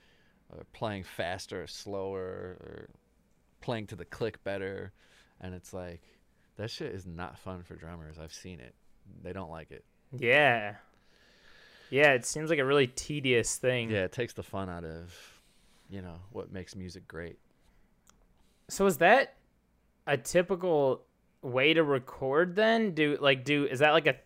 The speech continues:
Speaker 2: thing that a lot of other musicians do? They go off, like, the drum track, or is that, that's, like, specific to you, right?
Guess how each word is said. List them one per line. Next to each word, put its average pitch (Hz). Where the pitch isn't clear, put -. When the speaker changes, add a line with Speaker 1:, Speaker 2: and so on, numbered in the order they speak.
Speaker 2:
thing 147
that 139
a 120
lot 127
of 131
other 135
musicians 123
do? 120
They 117
go 117
off, 127
like, 123
the 120
drum 117
track, 139
or 135
is 120
that, 127
that's, 131
like, 143
specific 139
to 117
you, 107
right? 104